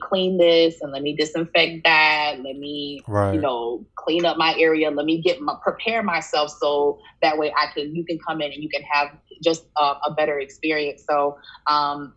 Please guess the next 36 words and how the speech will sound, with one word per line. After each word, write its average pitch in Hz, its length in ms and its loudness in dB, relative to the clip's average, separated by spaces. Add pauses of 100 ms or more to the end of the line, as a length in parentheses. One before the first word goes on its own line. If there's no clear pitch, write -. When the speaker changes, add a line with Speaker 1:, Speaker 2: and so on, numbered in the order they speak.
Speaker 1:
I'm 156 200 -2
able 160 240 -2
to - 140 -12
go 147 120 0
outside 143 420 -4
and 143 100 -8
go 139 240 -6
pick, - 180 -10 (240)
go 165 220 2
get 170 340 -2
them 139 280 -4
instead 147 380 0
of 139 200 -2
them 143 400 0 (280)
just 165 200 0
walking 156 260 0
in, 160 100 0
"Hey 330 220 0
girl, 302 320 0
I'm - 180 -2
here. 269 380 -2
Well, 180 160 -2
come 170 180 -4
in 180 60 -2
here 180 160 -2
and 190 80 -6
have 180 120 0
a 170 60 -2
seat." 156 380 -2
So, 143 480 2 (340)
um, 143 560 -2 (140)
so 165 220 0
yeah, 143 260 2
we 156 260 0 (120)
have 143 320 0
to, 139 420 0